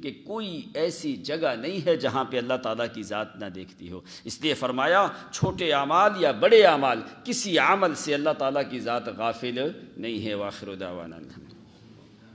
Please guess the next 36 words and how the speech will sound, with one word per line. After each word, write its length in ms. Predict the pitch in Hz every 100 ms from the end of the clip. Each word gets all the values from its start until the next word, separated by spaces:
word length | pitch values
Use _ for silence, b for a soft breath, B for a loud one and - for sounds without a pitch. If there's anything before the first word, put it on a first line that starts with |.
| - - B B B B
ہمارے 280 | 104 123 120
ساتھی 640 | - 127 123 139 131 127 101
یہ 160 | 110
نوکھر 380 | 107 120 104 127
کے 200 | - 113
احسان 460 | 85 - 113 117 113
بھائی 380 | 101 98 98 98 - B B B -
جو 100 | 110
ہیں 280 | 110 107 101
بڑے 380 | 101 113 120 110 -
عظیم 380 | 104 101 131 127
ساتھی 400 | - 113 - 113
ہیں، 80 | 104
ان 60 |
کی 160 | 98 107
والدہ 340 | 104 107 101
کا 180 | 107 101
بھی 160 | 98 107
انتقال 480 | 90 101 107 107 98
ہوا 240 | 98 95 95
ہے، 80 | 104
ان 120 | 104
کے 160 | 107
لیے 160 | 101 95
دعا 280 | 92 98 104
کریں، 220 | 104 98
اللہ 180 | 95 95
تعالیٰ 340 | 92 98 101
ان 80 | 98
کو 140 | 98
صبر 340 | 95 101 107 117
دے 240 | 120 139
اور 120 | 113
ان 100 | 104
کی 160 | 98 101
والدہ 380 | 101 98 92